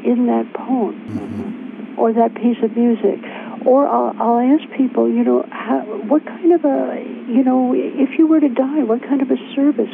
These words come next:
Speaker 1: would you
Speaker 2: Mm-hmm.
Speaker 1: want?
Speaker 2: Parker Palmer has that wonderful quote. I don't remember where he gets it, but it, it's, it's actually Emily Dickinson, I believe, who said, "Tell the truth, but tell it slant."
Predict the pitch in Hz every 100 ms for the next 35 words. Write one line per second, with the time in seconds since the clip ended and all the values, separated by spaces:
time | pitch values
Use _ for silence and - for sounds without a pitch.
0 | - - - - - 110 - - - -
1 | - - - - - 147 139 - 110 123
2 | 127 110 95 95 _ - 117 104 - 120
3 | 131 113 110 107 - 98 - 117 104 98
4 | - 107 110 113 110 104 107 101 98 95
5 | 90 107 110 - 90 - 98 101 - -
6 | 110 - - _ _ 127 139 147 - 120
7 | 123 117 104 120 135 104 - 95 85 85
8 | 98 92 85 _ - - _ _ - 110
9 | - 110 - - 135 127 123 - - 120
10 | 113 - 104 - - 117 110 - - -
11 | 107 90 -